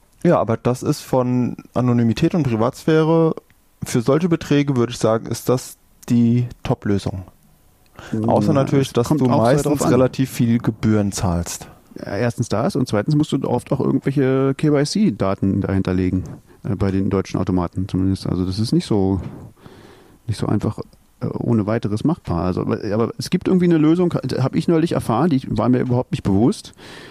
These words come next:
Speaker 2: Und die hat auch seine Nachteile, weil sie sehr teuer ist, aber nicht so teuer wie ein Automat.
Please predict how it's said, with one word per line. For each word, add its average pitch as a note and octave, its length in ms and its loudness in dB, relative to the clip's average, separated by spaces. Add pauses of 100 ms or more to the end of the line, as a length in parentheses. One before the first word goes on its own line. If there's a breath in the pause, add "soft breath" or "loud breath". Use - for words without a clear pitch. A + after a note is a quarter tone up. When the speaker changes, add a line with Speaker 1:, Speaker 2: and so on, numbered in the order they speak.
(160 loud breath)
Speaker 2:
Und A#2 140 -2
die C3 140 4
hat C#3 120 0
auch D3+ 120 0
seine E3 200 2
Nachteile, F#3+ 420 0
weil C3 160 2
sie B2 60 -4
sehr A2 160 0
teuer D#3 260 2
ist, - 280 -2
aber A#2+ 140 2
nicht D#3 120 2
so F3+ 60 2
teuer F3 240 2
wie C#3+ 60 2
ein - 40 0
Automat. C3 500 0